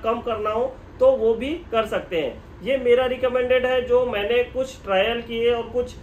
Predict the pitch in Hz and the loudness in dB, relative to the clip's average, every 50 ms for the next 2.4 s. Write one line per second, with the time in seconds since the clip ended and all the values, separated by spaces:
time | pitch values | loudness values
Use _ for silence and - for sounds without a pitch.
0 | - - - - 175 233 247 240 180 180 190 196 202 196 269 269 - - - 254 | -18 -18 -14 -2 2 4 4 4 4 0 0 0 -2 -2 -6 -8 -8 -6 -4 -2
1 | 254 254 247 247 247 247 247 - 240 226 226 226 247 247 247 240 240 240 233 247 | 0 0 0 0 -2 -4 -4 -4 -6 -4 0 2 2 2 2 0 -2 0 2 2
2 | 226 196 190 190 208 214 110 | 2 2 2 0 -2 -4 -6